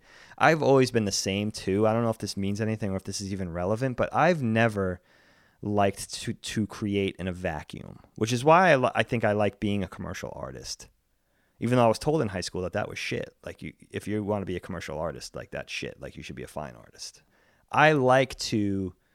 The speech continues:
create things and share them with people. I did the same thing mom and dad know very well. I love to draw thing. I would draw something just so I could show them it. That, if that means anything, I love to, I love to draw something and share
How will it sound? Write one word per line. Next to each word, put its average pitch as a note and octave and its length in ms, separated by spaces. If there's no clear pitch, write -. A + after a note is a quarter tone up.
create A2 360
things D#3 240
and A2 120
share A#2+ 240
them F#2 100
with E2+ 160
people. - 360
I A2+ 120
did A2+ 240
the A2 60
same C3+ 260
thing A#2+ 260
mom G#2 220
and A#2+ 80
dad A#2+ 220
know G#2+ 160
very G#2 200
well. G#2 340
I A2+ 120
love D3 180
to E3+ 60
draw A2 340
thing. D#3+ 320
I A#2+ 120
would C#3 260
draw A2 300
something D3 480
just A#2 280
so A2 140
I G#2+ 60
could - 160
show E2 320
them B1 180
it. A#1 140
That, - 380
if C3 140
that C#3 180
means B2 240
anything, C3+ 480
I B2+ 120
love D3+ 280
to, E3 200
I A2+ 100
love B2+ 260
to C#3+ 120
draw A#2 300
something A2+ 380
and F#2+ 100
share G2 520